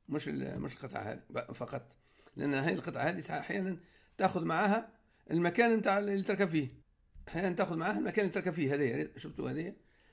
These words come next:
أحيانًا هي تاخذ معاها، يعني يميل معاها،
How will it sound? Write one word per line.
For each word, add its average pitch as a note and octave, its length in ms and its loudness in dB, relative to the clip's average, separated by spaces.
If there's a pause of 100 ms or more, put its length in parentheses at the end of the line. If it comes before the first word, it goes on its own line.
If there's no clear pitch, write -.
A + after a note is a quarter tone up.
أحيانًا F3+ 340 2
هي G#3 180 4
تاخذ F#3 300 0
معاها، C#3 340 -6 (1000)
يعني B2+ 520 -2
يميل D#3+ 240 6
معاها، B2+ 340 -2